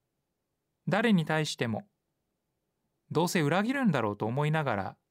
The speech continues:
接していました。特に父親に対しては、冷たい感情を抱いていました。心の中では、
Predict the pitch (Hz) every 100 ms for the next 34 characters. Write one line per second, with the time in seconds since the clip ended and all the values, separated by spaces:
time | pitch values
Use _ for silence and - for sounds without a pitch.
0 | _ - 135 110 - 107 98 - 107 -
1 | _ _ _ _ _ _ _ _ _ _
2 | _ _ _ _ _ _ _ _ _ _
3 | _ _ _ _ _ _ - 214 175 151
4 | - 208 208 202 202 190 175 - 135 127
5 | 110 - _ _ _ _ _ _ - 156
6 | 175 175 175 165 160 156 143 139 131 123
7 | - 98 98 - 113 - _ _ _ _
8 | _ _ _ _ _ _ _ _ _ _
9 | _ _ _ _ _ _ _ _ _ _
10 | _ - - 180 180 175 175 147 139 127
11 | 107